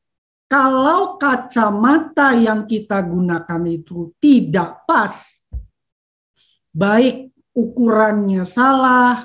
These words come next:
mungkin minusnya salah ukurannya, nggak pas, atau plusnya, ukuran plusnya yang nggak pas, atau tempat pakainya yang nggak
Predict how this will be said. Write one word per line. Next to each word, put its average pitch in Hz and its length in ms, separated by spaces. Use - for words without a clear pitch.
mungkin 202 720
minusnya 196 640
salah 247 480
ukurannya, 214 960
nggak 180 480
pas, 226 400
atau - 400
plusnya, 247 720
ukuran 196 400
plusnya 190 400
yang 180 320
nggak 180 400
pas, 247 400
atau 269 400
tempat 294 560
pakainya 302 480
yang 226 400
nggak 185 240